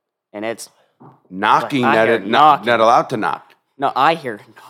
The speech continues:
Speaker 1: knocking, and I'm like, t-, t-, like, hard knocks. We're like, "Uh-oh." Everyone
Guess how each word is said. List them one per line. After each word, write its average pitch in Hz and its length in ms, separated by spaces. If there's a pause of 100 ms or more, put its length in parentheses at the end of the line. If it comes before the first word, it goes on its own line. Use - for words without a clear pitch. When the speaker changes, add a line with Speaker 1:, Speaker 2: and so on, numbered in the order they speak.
(120)
Speaker 1:
knocking, 110 480
and 101 160
I'm 120 180
like, - 220 (140)
t-, - 100 (180)
t-, - 80 (100)
like, 101 240
hard 123 300
knocks. 110 260
We're 101 120
like, 101 280
"Uh-oh." 80 380 (1300)
Everyone 147 920